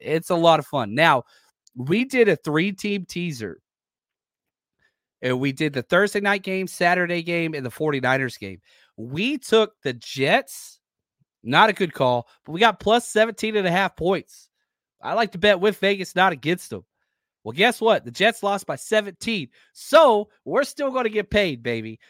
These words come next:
And that's kinda what we got. Now, the teasers, sorry, Don Burr, we're betting against your, uh, your, your, <laughs> your Lions. I'm taking the Cowboys,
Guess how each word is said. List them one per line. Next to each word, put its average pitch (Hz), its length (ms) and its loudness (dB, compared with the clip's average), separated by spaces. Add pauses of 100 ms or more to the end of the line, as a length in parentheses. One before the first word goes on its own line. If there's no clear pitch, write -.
(180)
And 135 440 -4
that's 220 260 2
kinda 220 200 2
what 190 100 0
we 165 80 -6
got. 123 260 -4
Now, 123 360 -6 (360)
the 131 80 -4
teasers, 214 520 -2
sorry, 185 280 -2
Don 156 280 -4
Burr, 143 220 -4
we're 139 140 -2
betting 147 260 -6
against 139 400 -8
your, 120 320 -4
uh, 107 320 -8 (380)
your, 123 180 -8
your, 123 500 -4 (100)
<laughs> 156 100 -8 (260)
your 127 140 -2
Lions. 123 420 -2
I'm 131 120 -6
taking 175 260 -4
the 139 100 -8
Cowboys, 175 800 -2